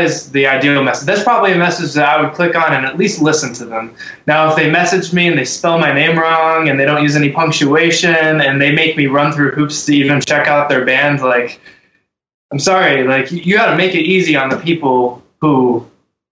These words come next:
you're trying to get a hold of. And I have to deal with that too on the record label side too. You know, we're trying to get our artists in on,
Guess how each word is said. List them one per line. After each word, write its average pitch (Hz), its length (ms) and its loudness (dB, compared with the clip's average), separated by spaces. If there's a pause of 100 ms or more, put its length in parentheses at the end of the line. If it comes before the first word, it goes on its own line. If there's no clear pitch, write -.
(540)
you're 147 220 2
trying 170 240 2
to 131 100 0
get 131 140 2
a - 40 -2
hold 175 220 2
of. 135 140 0
And 131 160 0
I 151 180 0
have 180 220 0
to 151 60 -6
deal 156 200 0
with 151 120 0
that 143 220 -2
too 196 240 0
on 139 200 0
the 131 80 0
record 170 360 0
label 127 280 0
side 123 320 -2
too. 147 320 0
You 127 80 2
know, 127 120 0
we're 139 140 2
trying 143 240 0
to 131 80 -2
get 131 380 -2
our 135 200 2
artists 170 460 0
in 139 360 0
on, 127 680 -2